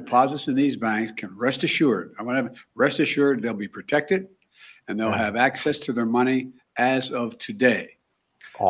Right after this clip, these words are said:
Speaker 1: That includes small
Speaker 3: อ๋อ
Speaker 1: businesses across the
Speaker 2: Mm.
Speaker 1: country that bank there.
Speaker 3: การันตี
Speaker 1: They need to make
Speaker 3: ใครอยาก
Speaker 1: payroll,
Speaker 3: ขอได้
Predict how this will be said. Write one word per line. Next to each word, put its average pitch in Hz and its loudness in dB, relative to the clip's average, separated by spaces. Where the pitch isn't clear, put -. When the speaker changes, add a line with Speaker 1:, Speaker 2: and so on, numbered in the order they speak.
Speaker 1:
That 151 8
includes 101 8
small 151 6
Speaker 3:
อ๋ - 0
อ 139 0
Speaker 1:
businesses 135 -2
across 127 0
the 127 -2
Speaker 2:
Mm. 107 -4
Speaker 1:
country 120 -2
that 101 -4
bank 131 0
there. 131 2
Speaker 3:
ก - 8
า - 8
รั - 8
น - -6
ตี - 10
Speaker 1:
They - -
need - 6
to 113 0
make 110 0
Speaker 3:
ใ - 4
ค - 4
ร - 6
อ - 8
ย - 8
า - 8
ก - 6
Speaker 1:
payroll, 147 6
Speaker 3:
ข - -20
อ - 2
ไ 104 6
ด้ - 8